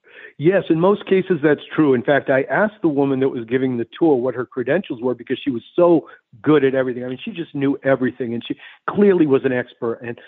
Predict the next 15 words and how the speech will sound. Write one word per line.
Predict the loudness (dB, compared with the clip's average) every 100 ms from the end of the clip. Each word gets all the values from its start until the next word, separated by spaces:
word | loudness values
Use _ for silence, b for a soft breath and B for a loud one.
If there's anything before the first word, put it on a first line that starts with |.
| B 0
not | 2
only | 4 4
was | 2 0
she | -6 -6
sanctioned | -4 -4 -4 -4
by | -4
the | -4
Greek | -6 -4
government, | 0 0 0 -4
but | -6 -8
she | -10 -6
had | -2 -2
a | -2 -4 0
four-year | 2 2 2 0
degree | -4 -2 2 2 0